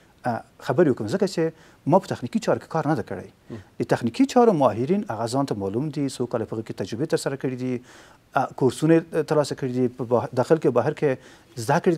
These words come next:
Speaker 1: کړي دي او تجربې لري. نو د موږ سار برخه ده. تخنیکي ماهرین باید د دوی نه توپیر وسي.
Speaker 2: مهم.
Speaker 1: تاسې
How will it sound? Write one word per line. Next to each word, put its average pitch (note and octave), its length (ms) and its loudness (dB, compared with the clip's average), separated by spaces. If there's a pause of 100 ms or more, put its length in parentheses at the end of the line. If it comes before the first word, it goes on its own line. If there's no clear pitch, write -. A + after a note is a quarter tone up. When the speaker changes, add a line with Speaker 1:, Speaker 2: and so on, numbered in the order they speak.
Speaker 1:
کړي D#3+ 140 2
دي C3+ 200 -4 (540)
او B2 140 2
تجربې A#2+ 420 4
لري. D3 240 2 (300)
نو C#3+ 200 2 (280)
د C3+ 80 0
موږ C#4 420 6
سار G#3 380 8
برخه A2+ 280 -2
ده. F#2+ 100 -12 (440)
تخنیکي - 360 -2
ماهرین E3+ 440 0
باید C#3+ 220 2 (320)
د C3 40 0
دوی D#3 140 4
نه D#3 80 2
توپیر B2 340 -2
وسي. F#3+ 240 -4
Speaker 2:
مهم. - 520 -16 (140)
Speaker 1:
تاسې B3+ 220 8